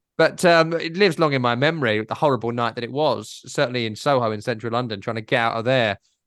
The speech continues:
get out of Dodge at midnight after that. I think I got the last, it was like the last helicopter out of Saigon, uh,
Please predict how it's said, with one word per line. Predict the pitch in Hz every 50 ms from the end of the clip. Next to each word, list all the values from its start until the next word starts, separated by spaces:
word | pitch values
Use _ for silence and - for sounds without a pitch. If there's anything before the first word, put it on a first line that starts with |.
| _ -
get | 147 135
out | 135 120 117
of | 117 -
Dodge | 160 151 147 143 - 143
at | 120
midnight | 131 139 131 - 131 127 123 -
after | 127 123 110 - - 113
that. | 147 151 147 117 98 - -
I | 113 113
think | 135 127
I | 127 113
got | 127 -
the | 127 127
last, | 127 127 120 117 - - _ _ _ _
it | - - _ _ _ -
was | 135
like | 185 180 160
the | 156
last | 151 165 160 156 - - - _ _ _ -
helicopter | 123 170 185 175 151 - 143 131 120 - 135 135
out | 135 123
of | 120
Saigon, | - - - 151 135 135 131 131 170 156 135 113 104 101 101 - _ _ 107 - _ _ _ _ -
uh, | 131 127 127 123 123